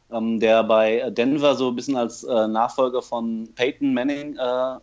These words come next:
scheinen soll, der es auch in Dallas, in Denver nicht gepackt hat. Und den haben sie dann da wirklich, das war ein guter Managementzug,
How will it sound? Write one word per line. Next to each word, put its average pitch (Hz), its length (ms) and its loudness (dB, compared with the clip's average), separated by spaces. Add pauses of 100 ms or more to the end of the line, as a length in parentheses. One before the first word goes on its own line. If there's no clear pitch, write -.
(100)
scheinen 127 320 2
soll, 131 140 0
der 110 120 4
es 110 100 0
auch 117 140 -2
in 110 420 -2
Dallas, 120 300 0
in 110 240 4
Denver 123 260 4
nicht 127 140 2
gepackt - 280 -4
hat. 160 160 0 (680)
Und 117 140 0
den 117 100 4
haben 127 100 4
sie 139 80 4
dann 131 140 6
da 117 80 4
wirklich, 139 320 -2
das - 160 -6
war 120 200 4
ein 131 120 2
guter 165 240 4
Managementzug, 165 800 -2